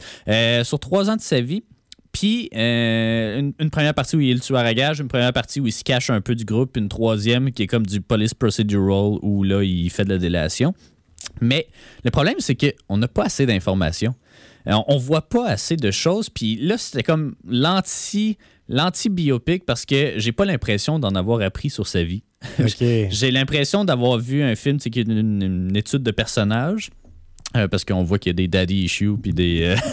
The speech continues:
Speaker 1: <laughs> des, euh, des problèmes avec, euh, son frère. En tout cas, ça, ça reste très intimiste pour un film, tu sais, qui porte sur, euh, mettons, un personnage historique du Québec.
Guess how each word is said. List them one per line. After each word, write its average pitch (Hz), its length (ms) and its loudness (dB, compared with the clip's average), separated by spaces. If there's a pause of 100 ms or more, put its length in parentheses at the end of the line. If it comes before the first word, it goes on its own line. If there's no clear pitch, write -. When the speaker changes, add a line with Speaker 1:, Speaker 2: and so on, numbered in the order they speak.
(160)
Speaker 1:
<laughs> - 340 -4
des, 120 300 2
euh, 110 100 2
des 113 140 2
problèmes 117 380 0
avec, 107 320 0
euh, 101 100 2
son 101 220 -2
frère. 104 340 0
En 110 40 -2
tout - 140 -2
cas, 110 80 -2
ça, - 240 -2
ça - 160 0
reste 170 240 0
très - 280 -2 (360)
intimiste 170 840 -2 (380)
pour 147 200 2
un 139 120 2
film, 208 680 0 (120)
tu 147 100 -16
sais, 175 120 2
qui - 140 -10
porte 165 280 0
sur, - 180 0 (260)
euh, 101 240 2
mettons, 95 360 0 (220)
un - 80 -12
personnage 104 560 -2
historique 98 540 0
du 101 160 -10
Québec. 98 320 -2